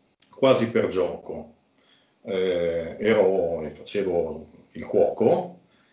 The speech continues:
e improvvisamente questa grande passione ha fatto in modo che io incontrassi un produttore, insomma, molto, molto famoso all'epoca, ma comunque rimane sempre come un mostro sacro del panorama dell'hard, Silvio Bandinelli,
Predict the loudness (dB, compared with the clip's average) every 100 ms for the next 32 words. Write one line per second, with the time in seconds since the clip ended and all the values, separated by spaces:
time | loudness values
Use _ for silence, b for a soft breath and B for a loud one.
0 | b b -4 0 2 0 0 0 0 0
1 | 2 2 2 2 0 -2 -4 0 0 0
2 | 0 0 2 2 2 2 2 4 4 0
3 | -2 -4 -4 0 0 2 2 2 2 0
4 | 0 0 2 2 2 0 0 -2 0 2
5 | 0 -2 -6 -6 -8 -8 -4 -2 -2 2
6 | 4 4 0 -8 -10 -8 -6 -4 -4 -2
7 | 0 2 0 -4 B B B B 2 2
8 | 0 0 4 4 4 4 6 6 6 0
9 | -4 -8 -12 -12 -8 -6 -6 -4 -4 -4
10 | -4 -4 -4 -8 -10 -4 -2 -2 -4 -2
11 | 0 0 -6 -10 -10 -10 -10 -10 -8 -6
12 | -4 0 0 2 2 4 2 2 0 -4
13 | -4 -2 -2 -2 -2 -4 -4 -6 -8